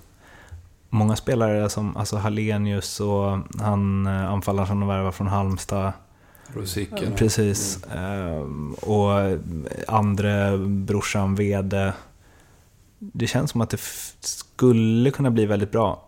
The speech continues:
Speaker 1: men jättetunn trupp, speciellt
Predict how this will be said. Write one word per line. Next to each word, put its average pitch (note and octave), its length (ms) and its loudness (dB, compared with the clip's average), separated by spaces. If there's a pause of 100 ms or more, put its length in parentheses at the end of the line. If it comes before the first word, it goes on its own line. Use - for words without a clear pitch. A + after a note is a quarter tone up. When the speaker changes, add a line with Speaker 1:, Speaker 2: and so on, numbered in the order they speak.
(140)
Speaker 1:
men A2 800 4 (280)
jättetunn G#2 1000 -2
trupp, - 400 -8
speciellt G#2 440 -6